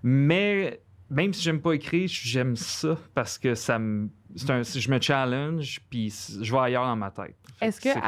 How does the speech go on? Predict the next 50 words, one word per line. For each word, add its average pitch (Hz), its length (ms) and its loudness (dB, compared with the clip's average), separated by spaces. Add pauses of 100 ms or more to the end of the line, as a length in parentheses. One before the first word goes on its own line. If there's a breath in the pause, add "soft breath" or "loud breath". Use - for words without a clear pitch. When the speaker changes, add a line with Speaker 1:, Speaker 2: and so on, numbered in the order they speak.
(100)
Speaker 1:
ça. - 120 -12
Speaker 2:
après, 247 280 0 (260 soft breath)
c'est, 180 200 -4
c'est 170 140 -10
vraiment 165 180 0
intéressant. 196 540 0
Est-ce 180 160 -2
que 269 80 0
après, 247 520 0
c'est 247 120 -4
la 190 120 4
même 202 200 4
émotion 202 580 2
que 202 60 -4
t'as 320 200 2
une 285 80 -2
fois 285 180 0
qu'il 240 220 0
est 202 80 2
sorti ? - 480 -4
Est-ce 254 180 2
que 196 60 0
tu 190 160 -4
lâches 180 260 2
prise 226 180 -6
sur 190 140 -2
ton 170 200 0
texte 277 260 -2
ou 226 40 -2
t'es 208 140 0
beaucoup 175 220 -2
dans 196 160 4
l'analyse 180 560 2
Speaker 1:
Je 123 80 4
Speaker 2:
de 147 60 6
Speaker 1:
lâche 151 120 6
Speaker 2:
aussi ? - 100 -4
Speaker 1:
prise 170 320 0
dès 151 120 2
que 139 60 -4
j'envoie 143 280 2
un 131 100 0
facture, 160 560 -4
je 175 80 -2
Speaker 2:
Dès 240 100 6
Speaker 1:
le 269 40 4
Speaker 2:
que - 80 -10
Speaker 1:
check. - 140 2
Speaker 2:
c'est - 0 -
envoyé, 208 720 2